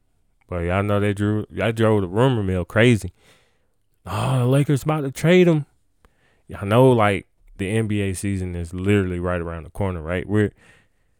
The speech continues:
we're probably about less than two weeks away from the start of training camp. Like,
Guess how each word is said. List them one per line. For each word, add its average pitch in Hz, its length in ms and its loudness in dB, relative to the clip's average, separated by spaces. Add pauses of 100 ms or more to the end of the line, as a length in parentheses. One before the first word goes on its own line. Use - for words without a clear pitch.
(260)
we're 107 140 4
probably 127 320 4
about 110 500 2 (440)
less 110 260 4
than 104 180 0
two 120 240 4
weeks 117 300 0
away 95 260 2
from 95 200 -6
the 80 60 -10
start 101 280 -8
of - 80 -12
training 107 340 -8
camp. - 280 -10
Like, 90 260 -12